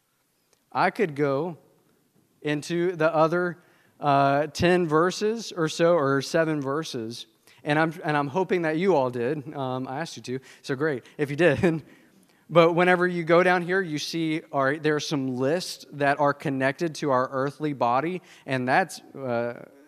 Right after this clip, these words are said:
so we have our earthly body here, and that's the thing that we're not supposed to set our mind on,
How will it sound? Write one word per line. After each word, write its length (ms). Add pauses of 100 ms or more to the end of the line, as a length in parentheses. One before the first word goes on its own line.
(200)
so 440
we 120
have 180
our 160
earthly 360
body 380
here, 340 (260)
and 220
that's 240
the 120
thing 240
that 120
we're 140
not 240
supposed 300
to 40
set 220
our 100
mind 300
on, 320